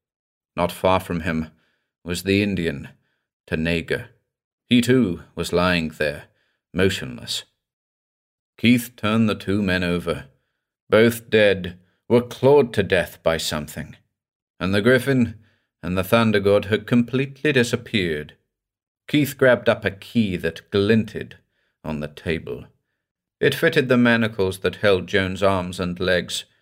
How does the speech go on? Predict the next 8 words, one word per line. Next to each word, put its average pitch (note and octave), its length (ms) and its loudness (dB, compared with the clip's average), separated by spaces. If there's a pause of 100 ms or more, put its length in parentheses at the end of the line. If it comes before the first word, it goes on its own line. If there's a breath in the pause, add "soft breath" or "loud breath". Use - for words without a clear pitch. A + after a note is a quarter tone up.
(440)
and A2+ 160 4
she C3+ 140 2
was A#2 180 2
quickly A2+ 420 -4
released. E2 560 -6 (800)
"That F#3+ 500 0 (640)
horrible B2+ 480 4
creature," - 760 -2